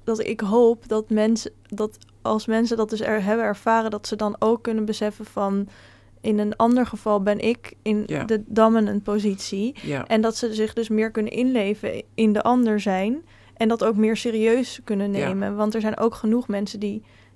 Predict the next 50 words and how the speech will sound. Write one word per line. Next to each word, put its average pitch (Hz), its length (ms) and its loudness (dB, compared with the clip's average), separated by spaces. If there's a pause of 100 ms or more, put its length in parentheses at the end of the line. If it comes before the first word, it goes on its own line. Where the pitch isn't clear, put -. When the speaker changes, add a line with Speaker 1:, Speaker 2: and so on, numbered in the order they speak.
(220)
Speaker 1:
dat 202 200 -4
niet 240 300 0
serieus 196 500 -6
Speaker 2:
Ja. - 80 -10
Speaker 1:
nemen. 190 420 -6 (540)
Speaker 2:
Ja, 190 280 -2
en 185 140 -4
ook 190 160 0
het 214 140 -2
feit 190 300 0
dat, 190 360 -2 (1300)
weet 190 120 -4
je, 190 80 0
en 185 60 -6
ik 185 60 -6
zeg 202 160 0
altijd, 180 240 -4
er 165 60 -6
is, 196 140 -2
weet 202 180 0
je, 202 160 0 (440)
als 185 140 0
je 196 60 -4
in 180 60 -2
de 175 100 -2
dominante 196 480 2
positie 165 500 -6
bent, 147 440 -2
dat 160 160 -4
is 156 120 -6
privilege, 170 720 0
dat 156 160 -2
is 131 140 -10
power. 160 540 0
En 185 140 -10
er 208 60 -4
is 220 100 -4
niks 226 180 -2
mis 214 240 -2
mee, 156 340 -8 (100)
weet 165 180 -6
je. 208 160 -6 (120)
Ik 180 140 -4
hou 190 180 2
ook 190 80 0
wel 185 100 -2
van 170 120 -4
een 156 80 -2
beetje 135 240 -2
power. 120 400 -6